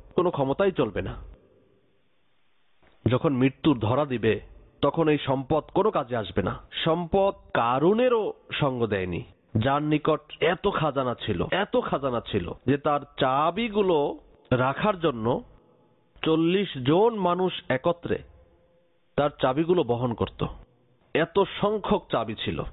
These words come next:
তার খাজানার। তো খাজানা কত হবে? তো খাজানা তার সাথে ধসে গেল, তাই না?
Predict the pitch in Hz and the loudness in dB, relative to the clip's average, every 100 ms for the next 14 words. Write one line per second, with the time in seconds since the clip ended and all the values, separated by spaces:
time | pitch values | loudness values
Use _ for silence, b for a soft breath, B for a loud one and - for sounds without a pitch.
0 | - 117 - 120 107 101 - - - _ | -4 -4 -2 -4 -2 -4 -6 -14 -20 _
1 | _ _ _ _ _ _ _ _ _ _ | _ _ _ _ _ _ _ _ _ _
2 | - 127 - - 117 151 208 220 156 120 | 0 0 0 -4 0 0 0 0 -2 -2
3 | 95 85 - - _ _ _ _ _ _ | -4 -6 -10 -20 _ _ _ _ _ _
4 | _ _ _ _ 101 - 127 160 160 143 | _ _ _ _ -6 -2 0 0 0 0
5 | 139 - 123 143 117 - - - _ _ | -2 -2 -2 -2 -2 -6 -20 -20 _ _
6 | _ _ _ _ _ _ - 107 120 139 | _ _ _ _ _ _ -2 2 2 2
7 | 170 117 95 - 120 175 | 0 0 -2 0 0 0